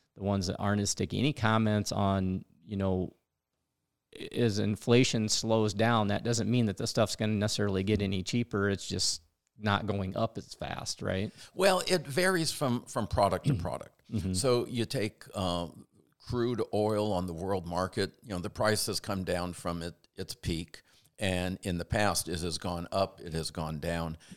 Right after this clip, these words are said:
Speaker 2: and then crude oil affects, um, uh, you know, the diesel fuel cost, and it connects to fertilizer costs. So
Speaker 1: Transportation, all your overhead stuff, yeah.
Speaker 2: Yes, exactly. So that's something that comes down.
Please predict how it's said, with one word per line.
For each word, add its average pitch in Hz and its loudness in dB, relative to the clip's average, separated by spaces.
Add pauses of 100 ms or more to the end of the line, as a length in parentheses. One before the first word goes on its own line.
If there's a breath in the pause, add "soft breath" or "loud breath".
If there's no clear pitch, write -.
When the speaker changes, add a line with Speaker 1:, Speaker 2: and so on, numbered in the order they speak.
(220 loud breath)
Speaker 2:
and 92 -2
then 90 -2
crude 113 -2
oil 92 2
affects, - -4 (340 soft breath)
um, 85 -6
uh, - -12 (340)
you 101 -8
know, 87 -4
the 85 -6
diesel 98 -4
fuel 98 -4
cost, 90 -2
and 87 -4
it 85 -10
connects 87 -6
to 90 -4
fertilizer 90 -2
costs. - -4
So 87 0 (160 loud breath)
Speaker 1:
Transportation, 92 -2
all 87 0
your 87 -2
overhead 90 -4
stuff, - -8
yeah. 104 2
Speaker 2:
Yes, 87 -4
exactly. 92 -2
So 104 0
that's 123 -2
something 95 -2
that 80 -8
comes 80 -6
down. 78 -8